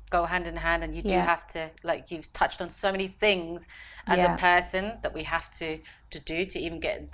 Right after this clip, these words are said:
Speaker 1: the brand sponsorship or the support we need.
Speaker 2: Yeah.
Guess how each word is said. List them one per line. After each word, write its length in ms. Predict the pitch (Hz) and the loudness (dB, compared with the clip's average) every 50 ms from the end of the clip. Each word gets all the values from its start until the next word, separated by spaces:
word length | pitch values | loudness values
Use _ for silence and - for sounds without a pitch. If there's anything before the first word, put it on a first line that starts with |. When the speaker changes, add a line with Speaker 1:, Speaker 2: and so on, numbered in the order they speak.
| - - - - - | -20 -20 -20 -16 -14
Speaker 1:
the 80 | 147 | -12
brand 340 | 147 - 185 175 170 175 175 | -2 2 4 6 6 4 2
sponsorship 680 | - - - 170 160 - - - - - - 151 - - - | -2 -4 -4 -4 -4 -4 -6 -8 -8 -6 -6 -6 -8 -8 -8
or 120 | 135 - | -8 -8
the 80 | - 151 | -8 -10
support 480 | - - 175 - - - 180 175 - - | -12 -12 -12 -10 -6 -2 -2 -2 -2 -4
we 100 | 160 160 | -8 -10
need. 220 | 160 165 190 190 | -6 -2 2 2
Speaker 2:
Yeah. 240 | 185 180 175 170 | 4 4 4 2